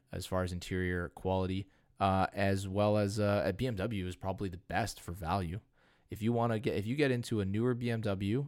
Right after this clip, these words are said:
at the entry level, you're getting tech and, and you're getting well-appointed everything, but you're paying substantially less for it because they have to compete with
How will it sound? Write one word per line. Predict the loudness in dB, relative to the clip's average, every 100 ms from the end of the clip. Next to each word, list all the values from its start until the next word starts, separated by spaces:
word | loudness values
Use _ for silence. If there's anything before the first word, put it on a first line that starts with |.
| -6
at | -10
the | -6
entry | -6 -4 -4
level, | -2 -2 -2 -6 _ _ _ _
you're | -8
getting | 0 2 2 -2
tech | -4 0 0 0 -14 -4
and, | 0 0 -2 -4
and | -4 -2 -4 -6
you're | -8 -4
getting | -2 0 0
well-appointed | 0 0 -2 -4 -4 -2 -2 -2 -6 -2
everything, | 0 0 -2 -6 -10 _ _ _ _ _ _ _ _ -12
but | 0 2 4
you're | 2
paying | 2 2 2 0
substantially | -4 -2 -2 0
less | -2 -2
for | -6
it | -6
because | -6
they | -4
have | -4 -6
to |
compete | -10 -10 -10 -6
with | -6 -8 -14